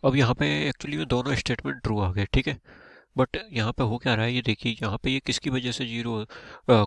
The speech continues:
cos of टू पाई प्लस टू theta आ रहा है, उसकी वजह से cos of टू theta आ रहा है, ठीक है, यहाँ पे। और यहाँ पे किसकी वजह से आ रहा है, टू पाई प्लस टू एक्स, ठीक है, यहाँ पे sine के अंदर आ रहा है। तो इसका मतलब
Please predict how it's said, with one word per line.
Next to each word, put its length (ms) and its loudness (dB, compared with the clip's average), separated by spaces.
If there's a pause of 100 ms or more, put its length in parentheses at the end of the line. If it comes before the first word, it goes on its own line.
cos 260 0
of 140 -6
टू 200 -6
पाई 200 0 (320)
प्लस 320 -4
टू 220 -6
theta 320 -2 (300)
आ 140 2
रहा 120 2
है, 80 -2
उसकी 280 -6
वजह 200 -2
से 140 -8
cos 280 -6
of 80 -6 (680)
टू 100 -2 (100)
theta 180 0
आ 140 4
रहा 100 -2
है, 120 -4
ठीक 160 4
है, 60 -2
यहाँ 300 -2
पे। 120 -4 (600)
और 60 0
यहाँ 200 2
पे 120 -2
किसकी 260 -2
वजह 180 0
से 140 -4
आ 40 -2
रहा 100 -2
है, 100 -4
टू 120 -6
पाई 220 0
प्लस 340 -6
टू 160 -4
एक्स, 280 -6 (200)
ठीक 140 0
है, 60 4
यहाँ 180 0
पे 120 -4
sine 400 0
के 140 0
अंदर 260 -2
आ 100 0
रहा 100 0
है। 80 -6 (680)
तो 80 -2
इसका 240 -4
मतलब 240 -4